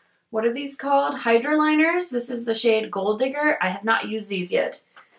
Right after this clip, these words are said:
I have a ton of them. This is a Pat McGrath lipstick in the shade Luster Trance Beautiful Creature.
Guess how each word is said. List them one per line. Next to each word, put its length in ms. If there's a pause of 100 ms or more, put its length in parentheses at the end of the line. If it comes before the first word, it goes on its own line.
I 60
have 100
a 80
ton 460
of 140
them. 360 (680)
This 280
is 420
a 280
Pat 240
McGrath 520
lipstick 540
in 240
the 100
shade 880
Luster 800
Trance 760 (120)
Beautiful 480
Creature. 880